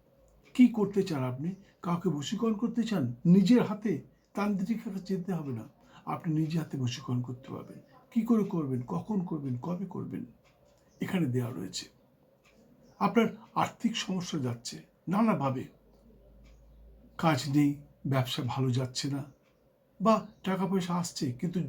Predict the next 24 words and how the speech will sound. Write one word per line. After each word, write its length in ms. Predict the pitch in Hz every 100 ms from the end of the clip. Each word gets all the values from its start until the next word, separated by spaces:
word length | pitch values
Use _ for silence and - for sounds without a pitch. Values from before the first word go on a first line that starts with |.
| -
রাখতে 340 | 135 147 - 170
পারছেন 340 | 135 123 135
না, 60 | 127
জমাতে 340 | 120 165 175
পারছেন 360 | 143 123 - 123
না, 120 | 92 92 - _ _ _ -
অ-, 240 | 175 - - _ -
অকারণ 440 | 196 208 240 233 190
খরচ 360 | - 139 123
হয়ে 100 | 123
যাচ্ছে। 380 | 110 - - - - _ _ _ _ -
কি 120 | 247
করবেন, 440 | 233 202 175 151 120 -
কি 120 | 214
করলে 500 | - 185 202 202 143 123 - _ _ _
এর 140 | 196 190
থেকে 160 | 180
মুক্তি 280 | 147 135 -
পাবেন? 300 | 139 127 120 120 _ _
আপনি 300 | 147 139 160
আমার 140 | 131 127
চ্যানেল 360 | 131 123 123
ঢুকুন, 300 | 120 123 160
আছে। 300 | - - 170